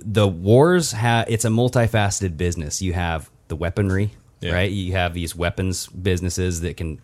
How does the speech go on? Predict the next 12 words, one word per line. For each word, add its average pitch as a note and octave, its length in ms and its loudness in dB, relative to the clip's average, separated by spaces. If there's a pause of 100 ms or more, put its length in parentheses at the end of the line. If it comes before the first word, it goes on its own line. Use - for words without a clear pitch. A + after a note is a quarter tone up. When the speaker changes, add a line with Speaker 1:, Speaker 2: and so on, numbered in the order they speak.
Speaker 1:
constantly F#2+ 460 -4
just D#2 180 -6
crank F#2+ 380 -2
out F2+ 240 4
weapons. F2 560 0 (500)
And G2+ 160 -2
then G2 100 2
you F#2 120 2
have F2 560 0 (800)
the E2 80 -16
children F#2+ 480 0 (180)
industry. B2+ 600 2